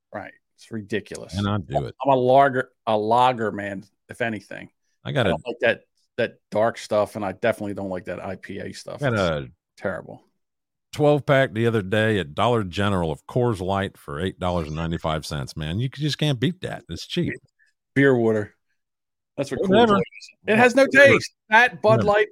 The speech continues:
Speaker 1: no taste.
Speaker 2: I
Speaker 1: Miller Lite, I like.
Speaker 2: Well,
Speaker 1: All right.
Speaker 2: see, that, that's an up north thing. They love light beer from Miller for some reason. I, I think it tastes
Speaker 1: It's
Speaker 2: like
Speaker 1: taste, that's why.
Speaker 2: Okay.
Speaker 1: Coors Light's just like drinking,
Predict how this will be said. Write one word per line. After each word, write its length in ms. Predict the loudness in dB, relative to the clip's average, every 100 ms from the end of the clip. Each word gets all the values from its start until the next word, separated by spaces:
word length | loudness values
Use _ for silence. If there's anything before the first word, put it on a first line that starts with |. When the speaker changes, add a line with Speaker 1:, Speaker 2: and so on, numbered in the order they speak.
| 0
Speaker 1:
no 80 |
taste. 500 | 0 0 0 -2 -12 -20 _ _
Speaker 2:
I 140 | -12 0
Speaker 1:
Miller 200 | 6 6
Lite, 380 | 6 6 4 0 _ _
I 60 | 4
like. 380 | 6 4 0 -16 _ _ _ _ _ _ _ _ _ _ _ _ _ _
Speaker 2:
Well, 180 | -2 0
Speaker 1:
All 80 | 2
right. 80 | 0
Speaker 2:
see, 260 | 0 2 2
that, 340 | 2 -4 -8 -14 -20 _ _ _ _ _ -2
that's 200 | 2 2
an 100 | 0 2
up 180 | 2 2
north 320 | 2 4 2
thing. 400 | -2 -6 -4 -2
They 140 | -2 0
love 260 | 2 0
light 400 | -2 -2 -4 -6
beer 240 | -6 -4 -4
from 240 | -6 -8
Miller 260 | -8 -8 -10
for 140 | -14
some 220 | -12 -10
reason. 400 | -8 -8 -8 -8
I, 200 | -6 -6 -4
I 140 | -6
think 220 | -6 -8
it 60 | -10
tastes 200 | -8 -8
Speaker 1:
It's 100 | -2
Speaker 2:
like 80 | 2
Speaker 1:
taste, 280 | 2 2 0
that's 240 | 0 0
why. 480 | 0 2 2 0 -4 _ _ _ _ _ _ _ -16
Speaker 2:
Okay. 380 | -14 -8 -6 -6
Speaker 1:
Coors 380 | -4 0 0 2
Light's 480 | 2 2 0 -12 _ -10
just 260 | -6 -4
like 160 | -2 -2
drinking, 480 | -2 -2 -2 -4